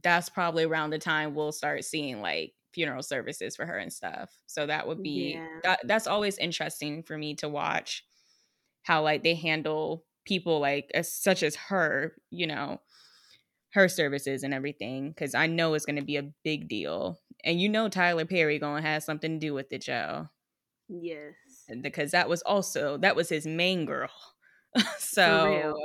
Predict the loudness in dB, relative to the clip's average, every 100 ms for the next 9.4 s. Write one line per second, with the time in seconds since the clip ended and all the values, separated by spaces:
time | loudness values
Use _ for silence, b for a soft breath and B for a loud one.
0 | -2 0 0 0 0 2 2 4 8 8
1 | 6 2 4 6 6 6 6 6 4 4
2 | 6 6 4 4 4 4 2 4 4 4
3 | 4 4 4 2 0 4 4 4 0 -8
4 | -10 -4 2 2 2 -2 -6 -8 -8 _
5 | -14 -14 _ -10 -4 0 2 0 -2 -4
6 | -4 -4 -4 -6 -6 -4 -4 -6 -10 -14
7 | _ -16 _ 2 2 2 0 -2 0 0
8 | 0 -2 -2 -4 0 0 0 0 -2 0
9 | 0 2 0